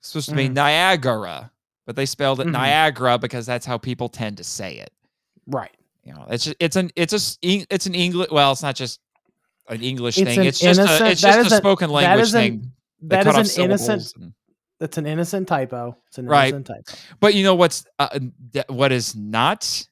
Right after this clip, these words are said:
Speaker 1: quite so innocent? They couldn't even spell
Speaker 2: What's that?
Speaker 1: Tommy's name right.
Speaker 2: Oliver? Not
Speaker 1: O L V E R.
Speaker 2: Oliver.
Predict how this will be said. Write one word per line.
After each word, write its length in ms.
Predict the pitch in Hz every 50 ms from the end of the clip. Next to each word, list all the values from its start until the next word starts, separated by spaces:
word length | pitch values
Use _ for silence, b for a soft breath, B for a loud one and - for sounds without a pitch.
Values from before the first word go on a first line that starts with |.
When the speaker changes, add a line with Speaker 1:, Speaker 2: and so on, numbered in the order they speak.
| _ _ _ _ _ -
Speaker 1:
quite 320 | - 311 311 359 359 -
so 380 | - - - 370 370 381 392 392 _ -
innocent? 600 | 302 349 381 370 - - 403 403 - - - - _ _ _ _ _ _ -
They 80 | -
couldn't 200 | - 320 294 277 262
even 120 | 180 156
spell 240 | - - 139 180 165
Speaker 2:
What's 100 | 147 -
that? 60 | -
Speaker 1:
Tommy's 340 | 147 139 135 123 113 101 107
name 280 | 113 117 113 110 101 95
right. 360 | 82 78 87 90 92 - - _ _ _ _ _ _ _ _ _ _ _ _ -
Speaker 2:
Oliver? 880 | 139 143 151 165 180 196 214 208 185 170 196 208 214 226 240 240 233 - _ _ _ _ _ _ _
Not 220 | - 160 160 165 156 127
Speaker 1:
O 140 | 147 151 160
L 400 | 170 170 170 175 185 190 190 185
V 100 | 170 170
E 60 | 190
R. 80 | 196 202
Speaker 2:
Oliver. 440 | 151 139 131 120 110 101 104 107